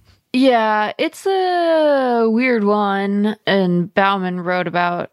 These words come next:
this for us, and I think he's right that, like, when you look at the percentage of their payroll that Chapman makes up, and it's interesting to me 'cause it's like there were times when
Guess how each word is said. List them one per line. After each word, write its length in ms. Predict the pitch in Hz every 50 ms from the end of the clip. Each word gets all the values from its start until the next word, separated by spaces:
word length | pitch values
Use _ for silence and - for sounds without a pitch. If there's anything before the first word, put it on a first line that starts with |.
| _ _ _ _
this 200 | - 285 262 -
for 160 | - - 254 240
us, 360 | 214 220 220 226 208 - -
and 100 | 233 220
I 140 | 208 202 202
think 180 | 208 214 208
he's 260 | - 202 214 202 185
right 220 | 196 196 190 190 185
that, 160 | 185 185 156
like, 220 | 196 196 185 -
when 180 | - 202 220 220
you 140 | 214 220 233
look 160 | 254 254 -
at 100 | 214 -
the 80 | - 180
percentage 800 | - - 190 185 - - - 165 175 190 202 208 196 185 170 185
of 220 | 175 170 160 160
their 240 | 190 180 175 165 160
payroll 840 | - - - - 180 165 185 185 185 196 208 214 208 208 208 214 208
that 220 | 202 202 - -
Chapman 600 | - - 226 214 208 202 - - 214 220 214 208
makes 340 | 214 214 214 214 - - -
up, 160 | 214 208 208 -
and 140 | - 247 285
it's 180 | 294 - -
interesting 560 | - 294 370 392 - 403 - - - 220 214 208
to 140 | - 208 196
me 220 | 202 240 254 214
'cause 160 | - - -
it's 260 | 208 196 - - -
like 220 | 208 202 190 175 -
there 240 | - 269 359 427 381
were 220 | 277 185 123 - -
times 640 | - - - 113 175 233 262 247 220 202 190 - -
when 420 | 180 185 175 170 170 160 160